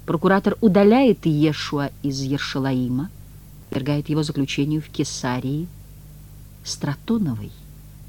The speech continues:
на Средиземном море, то есть именно там, где резиденция прокуратора. Оставалось это продиктовать секретарю. Крылья ласточки фыркнули над самой головой Егемона,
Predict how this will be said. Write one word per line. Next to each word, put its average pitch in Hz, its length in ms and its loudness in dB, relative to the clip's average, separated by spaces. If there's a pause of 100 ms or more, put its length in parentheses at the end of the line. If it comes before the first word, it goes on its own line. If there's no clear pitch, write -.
(360)
на 117 140 -2
Средиземном 120 640 -4
море, 135 400 -2 (1300)
то 135 80 0
есть - 180 -6
именно 117 300 -6
там, 123 200 -6 (840)
где 131 160 -2
резиденция 127 640 0
прокуратора. - 580 -12 (1500)
Оставалось 233 460 2
это 240 100 0
продиктовать 226 600 2
секретарю. 196 600 -4 (1160)
Крылья 220 420 8
ласточки 220 560 4
фыркнули 180 540 2
над 147 160 2
самой 170 240 2
головой 165 340 4
Егемона, 165 480 4